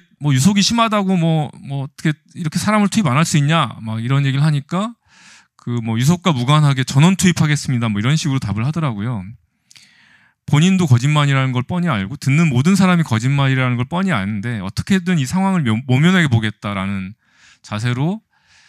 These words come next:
책임 있는 해경 관계자가 이 사태를 접하고 있다라는 것을 보고 나서 뭔가 상황을 바꾸지는 못하더라도 누군가는 이 자리에서 이것을 보고 기억을 해야겠다라는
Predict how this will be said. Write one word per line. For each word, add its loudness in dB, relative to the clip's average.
책임 -6
있는 -4
해경 -4
관계자가 -6
이 -16
사태를 -6
접하고 -4
있다라는 -8
것을 -14
보고 -8
나서 -8
뭔가 -4
상황을 0
바꾸지는 0
못하더라도 -4
누군가는 -2
이 -4
자리에서 -2
이것을 -6
보고 -8
기억을 -4
해야겠다라는 -8